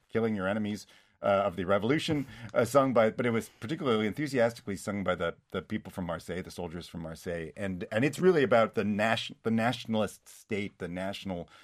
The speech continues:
enterprise, mostly killing your enemies. Uh, you know, it's about militarism and,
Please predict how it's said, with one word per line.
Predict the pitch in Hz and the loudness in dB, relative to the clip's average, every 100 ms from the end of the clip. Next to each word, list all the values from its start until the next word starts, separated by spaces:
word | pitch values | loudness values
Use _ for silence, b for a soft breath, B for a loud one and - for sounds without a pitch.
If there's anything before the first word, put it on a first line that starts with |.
| b - | b -4
enterprise, | 135 127 - 110 98 95 - | -2 -2 2 4 4 0 -6
mostly | 104 117 120 104 | -4 -2 -2 -4
killing | - 104 95 | -2 -2 -2
your | 90 | -2
enemies. | 90 87 90 - _ _ - | -4 -4 -8 -12 _ _ 0
Uh, | 117 110 113 | 4 4 2
you | 131 | 2
know, | 107 98 | 2 0
it's | 113 101 | -2 -2
about | - 87 | -2 -2
militarism | 120 160 151 143 135 131 127 | 2 2 2 2 2 2 0
and, | 101 95 | 0 -4